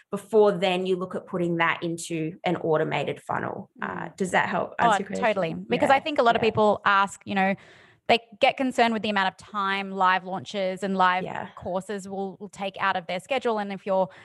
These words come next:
Speaker 2: someone like Rochelle, who runs an agency and all sorts of things,
Speaker 1: Yeah.
Speaker 2: and you've got multiple services still on offer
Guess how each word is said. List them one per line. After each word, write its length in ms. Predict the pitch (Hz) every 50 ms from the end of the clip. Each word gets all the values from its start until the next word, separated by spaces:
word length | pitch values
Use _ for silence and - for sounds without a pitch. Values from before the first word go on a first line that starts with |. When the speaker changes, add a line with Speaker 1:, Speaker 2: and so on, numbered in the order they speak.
| - - _
Speaker 2:
someone 280 | - 226 208 202 196
like 120 | 190 - -
Rochelle, 300 | 190 - - 226 220 214
who 80 | 214
runs 240 | 196 196 196 196 -
an 140 | 202 190 - -
agency 560 | 302 320 294 247 277 254 262 247 - 247 226 226
and 80 | 214
all 100 | 214 214
sorts 180 | 214 - 220 -
of 80 | 208 185
things, 240 | 202 202 196 208 208
Speaker 1:
Yeah. 80 | 214 - -
Speaker 2:
and 120 | 208 208
you've 80 | 196 175
got 180 | - - -
multiple 440 | 208 214 214 214 214 208 - - 202
services 440 | - 226 202 185 202 - - 190 -
still 220 | - - 208 190
on 140 | 180 175 - -
offer 420 | - 190 190 - 208 196 185 180